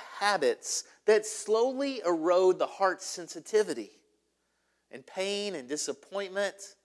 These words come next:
and unmet s-, expectations, they cause you and me to, to set up walls, to put barriers around the heart.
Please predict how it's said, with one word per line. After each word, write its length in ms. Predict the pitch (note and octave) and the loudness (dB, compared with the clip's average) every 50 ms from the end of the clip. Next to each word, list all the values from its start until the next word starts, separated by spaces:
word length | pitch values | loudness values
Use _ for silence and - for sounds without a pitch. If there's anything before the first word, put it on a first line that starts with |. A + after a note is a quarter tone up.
| _ _ _ _ _ _ _ _ _ | _ _ _ _ _ _ _ _ _
and 140 | C#3+ C#3 C3+ - - | -8 -8 -8 -8 -6
unmet 460 | - E3 G3 G3 G3+ G3+ G3+ F#3 F#3+ | -4 -4 -4 -2 0 2 2 2 2
s-, 160 | - - - - _ _ _ | -2 -8 -10 -12 _ _ _
expectations, 1400 | E3+ F3 F3 - - - G#3 - - - - - E3+ F3 F3+ - - C3 A#2 A2 A#2+ C#3 D3+ - - - - - _ _ _ _ _ _ _ _ _ - | -4 -4 -4 -6 -2 0 0 0 0 -6 -6 -2 0 0 0 0 -4 -4 -6 -8 -10 -12 -12 -10 -10 -10 -12 -14 _ _ _ _ _ _ _ _ _ 6
they 100 | A3 A#3 | 6 6
cause 540 | A3+ - B3+ C4 C#4+ E4 F4 D#4 A#3 - - | 6 6 6 6 6 6 4 2 0 0 0
you 180 | G#3+ B3 B3+ | 2 4 4
and 180 | A#3+ A3 G#3 G3+ | 4 4 4 4
me 200 | G3+ G#3 G3+ G3 | 4 4 4 4
to, 200 | - A#3+ G#3 G3+ - - - - | 4 4 4 4 2 -6 -6 2
to 120 | - A3+ | 4 4
set 300 | G#3+ - - B3 B3 B3 | 4 4 4 4 6 8
up 180 | C4+ C4 A#3 F3 E3+ | 8 8 6 4 2
walls, 920 | F3+ G3+ A3+ B3 B3 A#3 G#3 D#3+ C#3+ B2+ A2+ G#2 - - - - - - _ _ _ | 4 8 10 12 12 12 12 12 12 10 8 4 0 -6 -10 -12 -14 -18 _ _ _
to 100 | - A3 | -4 0
put 400 | - - C4+ B3+ E3+ D#3 C#3 - | 8 10 10 10 8 2 6 10
barriers 760 | A3 A#3+ C4 C#4+ D4 D4 C#4+ C4+ C4+ C4+ C4+ C4+ B3+ - - | 12 12 12 12 10 8 8 8 6 6 6 4 2 2 2
around 960 | - F#3 F#3+ F#3 F3 F3 F3 F#3 F#3+ F#3+ F#3+ F#3+ F#3+ F#3 F#3 F#3+ F#3+ F#3+ G3 - _ _ _ _ _ _ _ _ _ _ | 4 4 4 6 6 6 6 6 8 8 6 6 4 2 -2 -6 -8 -8 -10 -10 _ _ _ _ _ _ _ _ _ _
the 60 | - D#3 | -14 -14
heart. 560 | - - G#3+ A3+ G3 B2+ - - _ - | -4 0 2 2 2 2 -2 -6 _ -20